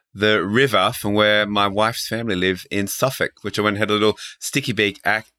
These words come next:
at Christmas. There you go. It's sort of like, imagine it's like an old woman that lived in a shoe type house. That, that, that's not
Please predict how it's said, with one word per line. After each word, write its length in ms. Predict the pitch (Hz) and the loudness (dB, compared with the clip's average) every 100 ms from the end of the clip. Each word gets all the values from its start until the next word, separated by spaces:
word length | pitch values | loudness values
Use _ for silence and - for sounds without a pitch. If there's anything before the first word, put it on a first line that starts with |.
| - | -2
at 200 | 117 - | -2 -2
Christmas. 520 | - - 85 - - | -6 -4 -6 -8 -10
There 120 | 113 113 | -2 -2
you 60 | |
go. 240 | 101 113 - - - - _ | 0 -2 -4 -12 -20 -20 _
It's 100 | 120 | -2
sort 100 | 165 | 2
of 40 | 139 | 4
like, 160 | 135 | 2
imagine 300 | 123 147 135 123 | 0 -2 0 0
it's 80 | |
like 180 | 117 113 | 0 0
an 160 | 117 107 | 0 2
old 200 | 117 104 | 2 2
woman 280 | 117 117 104 | 2 2 2
that 100 | 92 | 2
lived 240 | 107 101 | 2 0
in 80 | 95 | -2
a 40 | |
shoe 360 | - - 117 107 | -2 2 2 2
type 300 | - 95 87 | 0 0 0
house. 360 | 92 87 85 | 0 0 -2
That, 120 | 95 95 | -4 -2
that, 140 | 107 - | -4 -6
that's 240 | 135 - - | -4 -2 2
not 540 | 104 226 - 117 127 | 0 0 -2 -2 -4